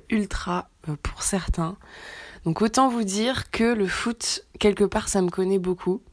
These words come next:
Mais disons que j'ai, euh, j'ai un petit peu fait, euh, une espèce de saturation. Euh, c'est-à-dire que quand je suis partie de chez moi à dix-sept ans, eh ben, j'ai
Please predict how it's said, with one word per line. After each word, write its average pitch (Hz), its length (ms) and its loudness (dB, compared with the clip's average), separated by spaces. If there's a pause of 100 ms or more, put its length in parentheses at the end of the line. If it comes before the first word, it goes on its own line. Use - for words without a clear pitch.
(1080)
Mais 226 440 4
disons 196 420 2
que 190 220 0
j'ai, 185 520 2 (120)
euh, 156 1040 -2
j'ai 160 100 -4
un 156 120 -4
petit - 200 -10
peu - 160 -10
fait, 190 400 -2
euh, 147 460 -6
une 147 140 -8
espèce 190 360 -4
de 165 60 -8
saturation. 180 800 -2 (1300)
Euh, 165 160 2
c'est-à-dire 165 420 -4
que 175 60 -4
quand 160 220 -4
je 160 100 -4
suis - 240 -6
partie - 480 2
de 196 140 2
chez 185 260 4
moi 170 460 0 (160)
à 151 220 -4 (920)
dix-sept - 500 -4
ans, 165 240 -2 (1120)
eh 165 100 4
ben, 147 300 2
j'ai 147 240 -4